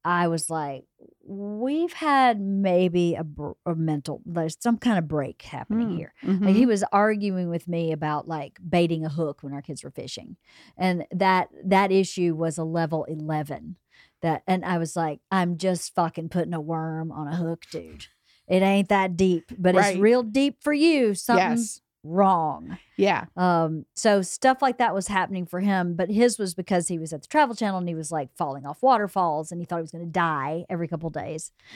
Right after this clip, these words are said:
Speaker 1: And so obviously it's nothing like being in war, but his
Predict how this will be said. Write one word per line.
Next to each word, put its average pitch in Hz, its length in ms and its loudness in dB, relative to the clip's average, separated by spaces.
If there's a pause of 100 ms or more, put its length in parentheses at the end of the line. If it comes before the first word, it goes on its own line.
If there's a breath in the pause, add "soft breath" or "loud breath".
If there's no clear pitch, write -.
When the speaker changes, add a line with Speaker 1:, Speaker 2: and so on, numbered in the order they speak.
(220 loud breath)
Speaker 1:
And 196 340 0 (220)
so 190 500 2 (800)
obviously 190 340 0
it's 170 120 -8
nothing 180 200 -2
like 175 160 -4
being 165 220 0
in 165 160 -6
war, 170 540 0
but 185 240 0
his 185 580 2